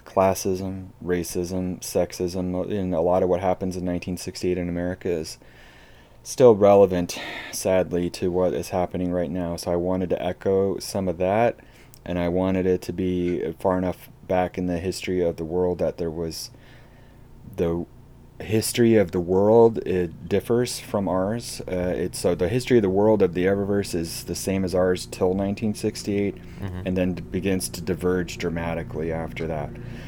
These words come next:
Speaker 1: So one of the things, um, for example, uh, one of the things that no one knows, the readers don't know,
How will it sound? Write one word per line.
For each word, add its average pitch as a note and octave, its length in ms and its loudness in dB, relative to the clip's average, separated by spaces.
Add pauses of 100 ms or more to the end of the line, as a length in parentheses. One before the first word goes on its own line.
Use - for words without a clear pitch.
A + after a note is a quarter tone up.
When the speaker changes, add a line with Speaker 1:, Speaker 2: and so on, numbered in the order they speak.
(160)
Speaker 1:
So D#3 320 10
one F#2+ 300 6
of A2+ 80 4
the G#2+ 80 4
things, G#2+ 600 0
um, G2 440 2
for G#2+ 160 0
example, G2+ 580 0 (960)
uh, F#2+ 180 4
one G2 180 2
of G#2 100 4
the F#2+ 60 -12
things G#2 260 0
that F#2 220 0
no G2 220 2
one G2+ 180 4
knows, G2 440 2
the F#2 100 0
readers F#2+ 400 0
don't G2+ 240 0
know, F2 260 -4